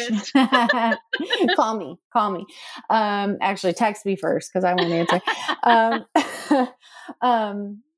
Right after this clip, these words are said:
Speaker 2: but, like, so many people offer so much value in, you know, their stories or, um, just
Speaker 1: Yeah.
Speaker 2: on their social media, that you can get so much information that can be really helpful and at least a first step in the healing process. And books,
Speaker 1: Yeah.
Speaker 2: like, t-,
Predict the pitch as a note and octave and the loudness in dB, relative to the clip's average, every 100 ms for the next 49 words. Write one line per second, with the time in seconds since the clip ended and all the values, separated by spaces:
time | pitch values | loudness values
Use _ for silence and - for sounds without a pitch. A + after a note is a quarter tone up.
0 | _ _ A3 C4+ - B3 - _ - - | _ _ 2 2 2 0 -2 _ -12 0
1 | C#4 C4 C4+ C4 B3+ B3 A3 G#3+ - G3 | 2 2 0 -2 -2 0 2 2 2 0
2 | G#3 G#3+ G#3 - - - G#3+ A3 A3 G#3+ | 0 -2 -4 -4 -6 0 2 2 0 -2
3 | F3+ E3 F3 G#3 A3 A3 - G3+ G3 F#3+ | -2 0 2 4 4 4 2 2 0 -2
4 | - _ _ G#3 G3 F3 E3 C#3+ - - | -12 _ _ 2 4 4 4 0 0 2
5 | B3 A3+ F#3 D3+ F#3 D#3 D#3+ G3 - - | 4 4 0 -2 0 2 2 0 -6 -20
6 | - G3 F3 E3+ - G3+ A3 - G#3 A3+ | -4 0 2 0 -2 -2 -2 0 2 2
7 | G#3+ G#3 G3+ F#3+ F3 F#3+ A#3 A#3+ C4 G#3+ | 2 0 0 0 0 2 4 4 4 2
8 | F#3 - - A3 A3 C4 D4+ B3 C4 B3+ | 2 2 -4 -4 2 4 2 2 0 2
9 | B3 A#3+ G#3+ G#3 A3+ A3 G3 A3 G#3 G3+ | 2 0 2 0 0 0 0 0 2 2
10 | G#3 A3 A3 A#3 - G3 F#3+ - G#3+ - | 4 4 4 2 2 0 0 2 0 0
11 | G3+ B3+ C#4+ - G#3 - - G#3+ G3+ - | 2 4 2 0 -4 -4 -2 -2 -2 -6
12 | - - G#3 F3 - - - G3 F3+ F3 | -4 2 2 2 -6 -14 -6 -4 -2 -4
13 | G3 F#3 G3+ F#3+ F3+ F3 - - - - | -8 -4 0 0 0 -2 -6 -8 -6 -4
14 | G#3 - A3 G#3 G3 G3+ G#3 F3+ F#3 F3+ | -2 0 2 4 4 2 2 0 0 0